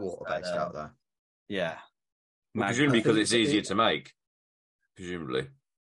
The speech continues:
Speaker 3: And
Speaker 1: Yeah,
Speaker 3: make,
Speaker 1: yeah.
Speaker 3: make it
Speaker 1: Well,
Speaker 3: and call it water-based.
Speaker 1: Yeah, I suppose. But, I mean, it, I, I think using shit plastisol is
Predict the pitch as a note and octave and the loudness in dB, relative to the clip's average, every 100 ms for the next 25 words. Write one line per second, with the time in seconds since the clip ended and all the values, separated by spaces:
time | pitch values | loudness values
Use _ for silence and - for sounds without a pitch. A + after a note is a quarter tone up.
0 | _ C#3 G#3 G#3+ G2+ C3+ D3 - D3+ E3 | _ 2 4 4 4 4 4 4 4 2
1 | F2 A2+ F#2+ F2 D2+ D2+ D2 C#2+ - _ | 2 2 0 0 -2 -4 -4 -6 -8 _
2 | _ _ _ _ _ _ _ _ _ _ | _ _ _ _ _ _ _ _ _ _
3 | _ D#3 D#3 C#3+ C3 C3 B2+ - C#3+ G2+ | _ 0 2 4 0 -2 -6 -4 -2 -2
4 | - B2 B2+ C3 C3+ C3+ C3 - _ B2 | -2 -4 -2 -2 -2 -4 -8 -10 _ -10
5 | - - - - _ _ _ _ A#2+ D#3+ | -10 -20 -20 -20 _ _ _ _ -2 0
6 | D#3 - - B2 C#3 C3+ C3 A#2+ - - | -2 -6 -10 -6 -4 -2 -2 -4 -6 -10
7 | C#3+ A#2 - - A#2+ - - - - F2+ | -8 -8 -10 -4 -4 -4 -12 -12 -10 -10
8 | A2 _ _ _ _ _ - F#3 | -12 _ _ _ _ _ -12 -12